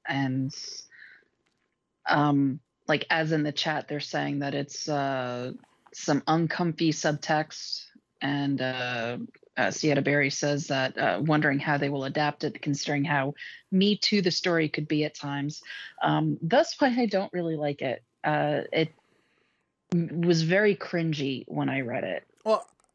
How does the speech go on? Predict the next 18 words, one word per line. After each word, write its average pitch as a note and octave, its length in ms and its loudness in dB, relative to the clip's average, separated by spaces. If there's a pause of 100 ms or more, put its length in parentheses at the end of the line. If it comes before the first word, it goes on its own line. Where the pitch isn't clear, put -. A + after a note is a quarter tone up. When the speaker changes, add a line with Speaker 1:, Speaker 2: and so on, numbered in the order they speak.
Speaker 2:
as D4 220 6
I B3 120 4
said, G3 260 0
I A3 120 6
read F#3+ 340 4
it F#3+ 160 2
and F3 140 -4
I F3+ 100 2
enjoyed D3+ 540 -2
it. C#3+ 160 -6 (540)
And G#3 160 4
for B3 100 6
the A3 80 8
most F#3+ 360 6
part, G#3+ 340 6 (360)
I A#3 140 12
kinda B3+ 440 6
sorta, A3 580 8